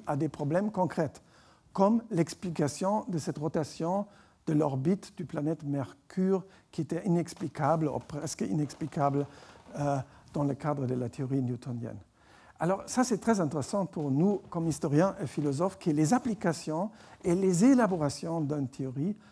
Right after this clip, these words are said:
puissent changer la théorie même. Et à la fin, Einstein a compris, euh, par exemple, que la théorie ne, ne permet, la théorie de l'esquisse ne peut pas, ne permet pas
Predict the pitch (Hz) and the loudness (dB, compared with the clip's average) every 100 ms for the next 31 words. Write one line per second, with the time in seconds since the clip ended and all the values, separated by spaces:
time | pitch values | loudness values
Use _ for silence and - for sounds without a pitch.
0 | - - _ - 254 269 - - 180 151 | -20 -20 _ 2 4 4 0 -4 0 0
1 | 151 214 - 170 135 185 175 185 196 - | 2 0 0 -4 -4 0 2 2 0 -6
2 | 143 147 139 110 - _ _ _ _ _ | -4 0 0 -2 -12 _ _ _ _ _
3 | _ _ _ _ _ - 175 170 175 - | _ _ _ _ _ 0 4 4 2 4
4 | 185 196 254 247 214 214 202 175 160 175 | 4 6 6 4 4 2 2 2 -2 0
5 | 151 - 208 214 202 - - - 156 143 | -2 2 4 6 4 0 -14 -8 -4 -2
6 | 135 135 135 - - _ _ - 143 147 | -2 -2 -4 -6 -20 _ _ -2 2 4
7 | 135 147 202 226 220 185 151 - - _ | 4 6 6 6 2 2 2 -2 -18 _
8 | - 170 156 143 - 170 156 170 156 156 | 0 2 2 0 2 2 4 4 6 4
9 | - - 160 131 - 143 151 170 180 185 | 2 -6 -6 -4 -2 2 4 4 2 -2
10 | 147 156 147 160 143 139 - - 202 - | -2 -2 0 2 2 0 -2 -2 -2 0
11 | 151 - 160 - - 196 - 156 143 160 | -2 0 -4 -4 -2 -2 0 -2 0 2
12 | 147 165 180 - 180 214 | 4 4 2 2 2 2